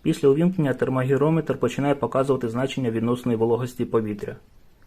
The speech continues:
Щоб проглянути значення температури повітря, слід натиснути кнопку Т. Щоб проглянути значення температури мокрого термометра,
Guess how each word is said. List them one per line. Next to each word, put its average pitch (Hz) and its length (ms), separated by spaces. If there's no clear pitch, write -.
Щоб 139 220
проглянути 151 460
значення 143 400
температури 143 580
повітря, 147 580
слід 135 340
натиснути 139 460
кнопку 123 380
Т. 107 280
Щоб 143 220
проглянути 156 580
значення 143 600
температури 139 760
мокрого 139 420
термометра, 151 680